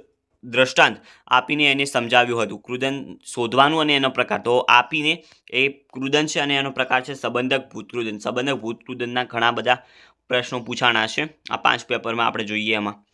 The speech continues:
"મંજૂરીનો હુકમ ખાલી જગ્યા આજ્ઞા કરી", તો આપવા, કૃદંત લખવાનું છે, આપવા. રૂઢિપ્રયોગ નીચે આપેલા છે. "સોપો પડી જવો", શાંત કે સ્તબ્ધ થઈ જવું. લા-, લાંઠી કરવી એટલે મજાક કરવી. "જાગ્યાદારથી સવાર" એટલે નવેસરથી પ્રારંભ. એની પછી આવે છે,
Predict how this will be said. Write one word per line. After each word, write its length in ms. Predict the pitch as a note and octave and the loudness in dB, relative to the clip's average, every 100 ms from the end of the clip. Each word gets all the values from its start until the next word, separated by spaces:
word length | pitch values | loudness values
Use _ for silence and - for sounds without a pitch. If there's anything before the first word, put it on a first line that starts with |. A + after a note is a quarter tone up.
| _ _ _ B2 | _ _ _ -2
"મંજૂરીનો 540 | B2 C3 D#3+ E3 E3+ | 2 2 2 2 2
હુકમ 240 | D3+ C#3 D3 | 0 0 0
ખાલી 200 | C#3+ B2+ | 0 0
જગ્યા 340 | C#3 C#3 C#3 | -2 2 4
આજ્ઞા 380 | B2 B2 B2+ B2+ _ - | 4 2 0 -2 _ -2
કરી", 200 | B2 G#2+ | -2 -2
તો 120 | G#2 | -4
આપવા, 480 | - A#2+ C3 A2 G#2 - _ - | 0 0 0 -4 -6 -10 _ -10
કૃદંત 340 | C3 C3 A#2+ | -6 -4 -4
લખવાનું 360 | A2 A2 A2+ A#2 | -4 -2 -2 -4
છે, 100 | - | 2
આપવા. 840 | B2 C3 C#3 B2 A2+ A2 A#2 G2+ _ _ _ _ _ _ _ _ - | 4 6 4 -2 -4 0 -2 -2 _ _ _ _ _ _ _ _ -10
રૂઢિપ્રયોગ 480 | A2+ A2+ C3+ D#3 D3+ | -4 -2 2 4 2
નીચે 180 | D3 C#3+ | 2 4
આપેલા 260 | C3 B2+ | 4 4
છે. 140 | B2+ C#3 - - - - | 0 -4 -8 -20 -10 -2
"સોપો 240 | C#3 D3+ | 0 2
પડી 200 | D3+ D3 | 2 4
જવો", 200 | C#3+ C#3+ | 4 2
શાંત 300 | C#3+ B2+ B2+ | 2 2 2
કે 100 | C3 | -2
સ્તબ્ધ 380 | C3 C3 B2+ C#3 | -2 0 0 2
થઈ 140 | D3 | 2
જવું. 240 | C#3 D3 - | 2 -2 -4
લા-, 520 | A2+ A#2 A#2+ - - | 2 2 2 -6 -8
લાંઠી 400 | A2+ A#2 C3 D#3+ | 0 0 0 -2
કરવી 280 | D3+ D3 C#3+ | 0 0 0
એટલે 140 | C#3+ C#3 | 0 0
મજાક 380 | A2+ A2 C3+ | 0 2 2
કરવી. 300 | C#3 C#3 C#3+ - - - | 2 -2 -2 -8 -14 -2
"જાગ્યાદારથી 540 | A#2+ B2+ D3 C#3 C#3+ | 0 2 2 2 0
સવાર" 260 | C#3 C3 A#2+ | 2 4 4
એટલે 120 | A#2 | 0
નવેસરથી 600 | A2 A#2 C#3 C#3 A#2 C3 | 0 2 2 0 -2 -4
પ્રારંભ. 760 | A2 G#2 G2+ A#2+ D#3+ C#3 G2+ - _ _ _ _ | -2 -2 0 0 0 -2 -6 -12 _ _ _ _
એની 320 | B2+ D3 E3 | 2 2 2
પછી 560 | E3+ - C#3 C#3+ - C#3 | -2 -2 -2 -2 -2 2
આવે 260 | B2 B2+ C3 | 4 4 2
છે, 180 | C3+ | 0